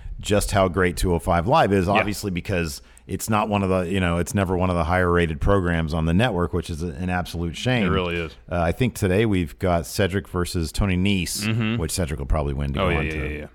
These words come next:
Speaker 1: take
Speaker 2: He's
Speaker 1: on.
Speaker 2: taking on Buddy
Speaker 1: 'Cause that's
Speaker 2: Murphy.
Speaker 1: happening Sunday. Yeah, that's right. It's
Speaker 2: Yeah.
Speaker 1: gonna be Sunday. Eleven matches. Do you think that's gonna be in the, if they, if they want,
Speaker 2: Wait,
Speaker 1: if
Speaker 2: has
Speaker 1: they
Speaker 2: that match
Speaker 1: want
Speaker 2: actually, uh, was that match actually announced for T L C?
Speaker 1: Yeah.
Speaker 2: Or, okay.
Speaker 1: Yeah. If they want, uh,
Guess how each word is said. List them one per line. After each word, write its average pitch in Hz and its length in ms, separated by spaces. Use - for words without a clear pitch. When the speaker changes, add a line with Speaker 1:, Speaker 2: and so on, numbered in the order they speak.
Speaker 1:
take - 180
Speaker 2:
He's 69 60
Speaker 1:
on. 69 80
Speaker 2:
taking 87 180
on 82 80
Buddy 82 140
Speaker 1:
'Cause 85 80
that's - 160
Speaker 2:
Murphy. - 40
Speaker 1:
happening 71 220
Sunday. - 300
Yeah, 131 120
that's - 160
right. 117 120
It's - 180
Speaker 2:
Yeah. - 40
Speaker 1:
gonna 117 100
be 80 80
Sunday. 101 360
Eleven 160 340
matches. 170 200
Do 110 60
you 101 60
think 131 140
that's 123 100
gonna 135 140
be 123 120
in 117 60
the, 104 100
if 123 160
they, 185 220
if 120 100
they 196 140
want, 240 220
Speaker 2:
Wait, 185 100
Speaker 1:
if 127 60
Speaker 2:
has 127 100
Speaker 1:
they 208 60
Speaker 2:
that 220 80
match 202 120
Speaker 1:
want 220 120
Speaker 2:
actually, 185 240
uh, 131 200
was 131 120
that 175 100
match 175 200
actually 180 200
announced 156 200
for 190 60
T 196 120
L 208 100
C? - 160
Speaker 1:
Yeah. 120 120
Speaker 2:
Or, 123 80
okay. - 240
Speaker 1:
Yeah. 90 120
If 104 160
they 151 280
want, 147 600
uh, 120 580